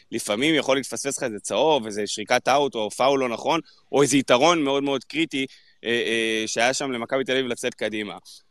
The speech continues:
אה, האם על זה אתה קובע אם שופט היה לא טוב, חלש, או טוב מאוד? ממש לא, לא על זה מפילים משחק. אני אמרתי שאני לא אהבתי את התנועות גוף, לא אהבתי את הסגנון, לא אהבתי את כל פעם את ה-, את השליחת יד לכיס האחורי, כאילו אתה בא להרחיק את השחקן, ובסוף לא עושה עם זה שום דבר.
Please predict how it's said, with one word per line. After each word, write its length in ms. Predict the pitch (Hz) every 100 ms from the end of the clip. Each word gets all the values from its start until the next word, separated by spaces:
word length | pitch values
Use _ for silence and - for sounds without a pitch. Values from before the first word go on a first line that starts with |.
| _ _ -
אה, 340 | 101 101 98
האם 220 | 104 147
על 80 | 175
זה 180 | 131 151
אתה 140 | 160
קובע 320 | 143 117 110 147
אם 140 | 143
שופט 360 | - - 139 127
היה 540 | 127 131 127 110 98 95 85 87 98
לא 160 | 139 -
טוב, 220 | 151 127
חלש, 480 | - 110 135 139 -
או 140 | 107
טוב 260 | 104 143 143
מאוד? 260 | 156 180
ממש 360 | 151 135 147 135
לא, 140 | 127 104
לא 140 | 127
על 60 | 135
זה 100 | 135
מפילים 380 | 127 120 117 117
משחק. 320 | - - 90 - _ _ -
אני 200 | 117 180
אמרתי 240 | 226 214
שאני 200 | 196 180
לא 80 | 190
אהבתי 180 | 196 -
את 80 | 185
התנועות 320 | 180 175 170
גוף, 220 | 160 160 - -
לא 120 | 143
אהבתי 180 | 156 147
את 60 | 143
הסגנון, 420 | - 120 160 151
לא 80 | 143
אהבתי 260 | 147 -
את 60 | 131
כל 140 | - 131
פעם 140 | 143
את 80 | 127
ה-, 320 | 113 107 104
את 120 | 101
השליחת 400 | 107 - 110 127
יד 140 | 131 127
לכיס 320 | 117 - 117
האחורי, 340 | 113 - 113 113
כאילו 200 | 107 107
אתה 140 | 101
בא 120 | 98
להרחיק 320 | 110 98 117 -
את 60 |
השחקן, 380 | 113 - - 110
ובסוף 320 | 95 - 107 110
לא 80 |
עושה 140 | 101 107
עם 100 | 101
זה 80 | 98
שום 200 | - 110
דבר. 300 | 107 151